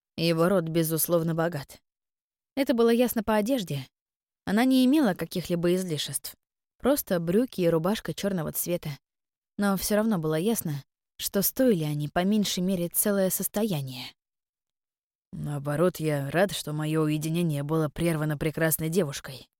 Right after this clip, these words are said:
«Но всё же мне, к сожалению, придётся уйти». Я ответила сухо, но попыталась быть доброжелательной.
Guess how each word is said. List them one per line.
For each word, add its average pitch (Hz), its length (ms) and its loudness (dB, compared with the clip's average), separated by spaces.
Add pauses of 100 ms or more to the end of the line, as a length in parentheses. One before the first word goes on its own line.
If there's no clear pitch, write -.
(1000)
«Но 190 280 2
всё 214 200 -2
же 185 100 2
мне, 185 180 4
к - 80 -8
сожалению, 175 560 0
придётся 180 440 -2
уйти». 175 420 -6 (680)
Я 185 180 0
ответила 175 420 -2
сухо, 165 460 -4 (420)
но 185 220 2
попыталась 190 580 -2
быть 185 180 -2
доброжелательной. 180 920 -2